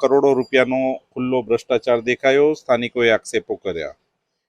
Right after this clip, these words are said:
માંડવી તાલુકાના ભીસરા ગામેથી મોટા લાયજા અને કોઠારા તરફનો રોડનું કામ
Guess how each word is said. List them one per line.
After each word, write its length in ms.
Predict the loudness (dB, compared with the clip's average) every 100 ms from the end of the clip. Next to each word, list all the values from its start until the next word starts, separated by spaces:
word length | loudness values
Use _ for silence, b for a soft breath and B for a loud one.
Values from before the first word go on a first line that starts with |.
| _
માંડવી 240 | -2 0 0
તાલુકાના 540 | 0 0 -2 0 0
ભીસરા 340 | 0 -4 -2
ગામેથી 440 | 0 0 -2 -4 -4
મોટા 280 | -4 0 2
લાયજા 360 | 2 2 2
અને 120 | 0
કોઠારા 400 | -4 -4 0 0
તરફનો 480 | 0 -2 -4 -4 -6
રોડનું 960 | -2 0 2 0 -6 _ _ _ -6 -4 4
કામ 300 | 6 6